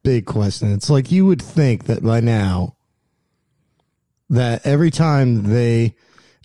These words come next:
exit their vehicle or draw their weapon, they're thinking in the back of their mind, "If I shoot this asshole,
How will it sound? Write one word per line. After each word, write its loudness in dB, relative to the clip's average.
exit -2
their 0
vehicle -2
or 0
draw 0
their 2
weapon, -2
they're 2
thinking 0
in 2
the 0
back -2
of 0
their 0
mind, -2
"If 0
I 2
shoot -2
this -2
asshole, -2